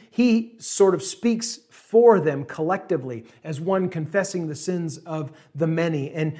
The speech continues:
through his confession, there is hope for the people of Israel. In this way, Ezra is, uh, is, is a picture, he's a type, he's a foreshadowing of a better intermediary to come. And that intermediary is Jesus.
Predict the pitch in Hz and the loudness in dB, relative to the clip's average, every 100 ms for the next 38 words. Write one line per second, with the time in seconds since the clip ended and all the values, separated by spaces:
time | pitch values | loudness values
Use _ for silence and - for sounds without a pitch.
0 | - - 226 196 214 - 170 156 202 - | -12 2 4 6 4 0 -6 -6 -4 -4
1 | 165 170 160 156 - _ - 226 240 - | -2 0 0 -4 -20 _ 0 4 4 0
2 | 165 151 135 139 147 135 135 139 143 185 | 0 0 0 -6 -8 -10 -12 -14 -14 -4
3 | 202 156 123 98 110 _ _ _ _ - | -4 -4 -12 -14 -20 _ _ _ _ -8
4 | 151 214 226 165 135 147 185 160 131 139 | 0 0 0 -2 -2 -4 -2 -2 -4 -6
5 | 135 127 147 123 123 _ 139 143 175 131 | -8 -8 -12 -14 -16 _ -16 -14 -12 -12
6 | 131 - 190 - 131 117 135 117 - - | -12 -12 -14 -12 -14 -10 -10 -12 -16 -10
7 | 180 139 - 139 135 - 139 - 151 170 | -8 -8 -10 -10 -10 -12 -12 -12 -12 -12
8 | 156 113 110 113 _ _ _ 143 147 139 | -12 -12 -16 -20 _ _ _ -8 -4 -4
9 | 120 160 165 143 139 127 127 127 123 120 | -4 -4 -4 -4 -8 -10 -10 -10 -10 -10
10 | 113 113 113 - 135 107 104 _ _ - | -10 -12 -12 -14 -14 -14 -20 _ _ -12
11 | 143 147 170 180 143 147 143 120 107 110 | -8 -4 -4 -4 -6 -6 -6 -8 -12 -16
12 | 110 113 107 135 131 113 107 - | -16 -18 -14 -12 -12 -14 -20 -20